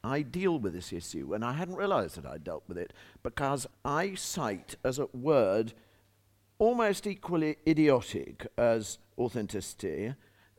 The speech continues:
one of authenticity's little friends, as I put it, silly words like vibrant or creative.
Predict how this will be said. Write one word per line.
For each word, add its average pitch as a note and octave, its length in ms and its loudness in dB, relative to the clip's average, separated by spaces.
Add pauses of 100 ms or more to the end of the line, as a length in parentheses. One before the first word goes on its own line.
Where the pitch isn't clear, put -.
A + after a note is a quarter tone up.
(680)
one D3+ 160 -2
of D3 80 -2
authenticity's D3 640 -4
little D#3 260 -4
friends, D#2+ 540 -4
as F#2 120 -12
I F2 100 -4
put F2+ 220 -12
it, - 140 -12
silly D3+ 240 2
words D#2+ 420 -6
like F#2 260 -4
vibrant G2 640 -2
or F#2 140 -6
creative. - 640 -2